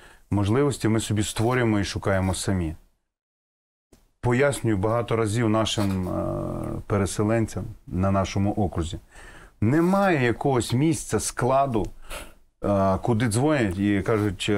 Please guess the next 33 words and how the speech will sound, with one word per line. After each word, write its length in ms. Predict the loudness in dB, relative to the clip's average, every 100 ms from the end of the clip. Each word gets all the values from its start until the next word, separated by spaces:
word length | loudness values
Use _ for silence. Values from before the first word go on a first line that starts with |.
| 2 2 2 2 2 2 2 2 2 0 -2 -2 -4 -2
там, 160 | -2 0
«Шано-, 360 | 0 0 0 0
шановний 400 | 0 2 2 0
Василь, 380 | 0 0 0 0 -8 -20 -20 -12 -2
м, 300 | 2 2 4
Ярославович, 600 | 2 2 2 2 0 -6 -18 -10 -2
е, 240 | 2 2
заїдьте, 540 | 4 2 2 0 0
ми 180 | 2 2
вас 420 | 2 0 -4 -12 -4
підвантажимо, 960 | -2 0 0 2 0 0 0 2 0
щоб 180 | 0 -2
ви 220 | 0 2
мали 300 | 2 2 0
чого 220 | 0 0
роздавати». 360 | 2 2 0 2
Ні, 200 | 2 2
це 160 | 0
не 140 | 0 0
так 220 | 0 -2
працює. 500 | -2 -2 -2 -2 -2 -8 -20 -20 -20 -10
Це 140 | -4
все 280 | -2 0 0
потрібно 460 | 2 -2 0 0 -2
своїми 400 | 0 0 2 2
ножками, 540 | 0 0 0 0 2
ручками. 580 | 2 2 0 0 0 2
У 40 |
нас 220 | 0 0 0
немає 240 | 2 2
можливості 640 | 2 2 2 0 0 -2 -2 -4 -16 -18 -4
платити 520 | 0 2 0 0 2
окремо 640 | 0 2 0 2 2 0